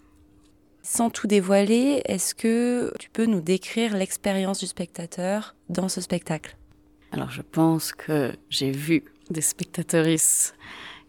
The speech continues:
Speaker 2: qui sortaient de là, euh, un peu éméchées, parce qu'on boit du vin et que chacun se gère. <laughs> Il y en a qui ne se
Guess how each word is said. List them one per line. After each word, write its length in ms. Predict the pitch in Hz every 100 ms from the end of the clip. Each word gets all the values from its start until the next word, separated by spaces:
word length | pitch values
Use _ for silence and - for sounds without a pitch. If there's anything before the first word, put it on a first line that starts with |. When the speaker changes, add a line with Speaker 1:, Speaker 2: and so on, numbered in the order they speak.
| _
Speaker 2:
qui 180 | - 208
sortaient 360 | - 202 240
de 100 | 202
là, 400 | 220 220 220 214
euh, 960 | 196 196 202 202 196 196 196 196 - 107 - - - -
un 120 | 185
peu 200 | - 262
éméchées, 640 | 240 175 175 - 165 180 - - - _ _ _ _ _ _ -
parce 180 | 175 -
qu'on 100 | 175
boit 180 | 170 190
du 140 | 190
vin 360 | 170 185 190 190
et 160 | 160
que 340 | - 160 151 151
chacun 440 | - 160 196 185
se 160 | - 156
gère. 500 | 143 160 165 - - -
<laughs> 520 | 202 262 180 214 -
Il 140 | 220
y 80 | -
en 100 | 185
a 100 | 180
qui 140 | - 226
ne 40 |
se 160 | -